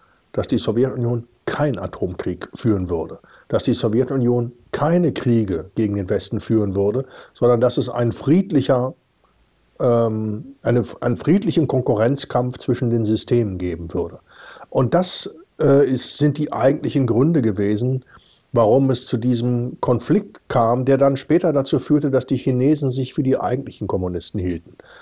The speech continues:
Also für diejenigen, die das unverfälschte, wahre Modell des Sozialismus, äh, verteidigten, während Khrushchev und seine Leute ihnen als Verräter galten, die die Sache,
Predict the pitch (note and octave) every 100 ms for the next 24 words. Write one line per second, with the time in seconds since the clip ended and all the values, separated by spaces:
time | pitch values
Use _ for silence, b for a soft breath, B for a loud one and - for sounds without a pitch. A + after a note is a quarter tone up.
0 | B A2 G#2+ B2 A2+ A#2+ A#2 A2 A2 G#2
1 | - b b b F3 G#3 - F#2+ - G#2
2 | G2 - F#2 B2 C3 G#2 G2 F#2 G2+ F#2+
3 | F#2+ G#2 - G#2 G#2 - G2+ F#2 - b
4 | b b b b - G#2+ G#2 A2 - A#2+
5 | C#3 C3+ C3 A#2+ B2 A#2+ - A#2 - -
6 | C3 A#2 B2 A2+ A2 A#2 A#2+ A2+ A#2 A2
7 | G#2+ F#2+ - G#2 G2 G#2+ G2 F#2+ F#2 -
8 | F#2+ F#2+ G2 F2+ G2+ -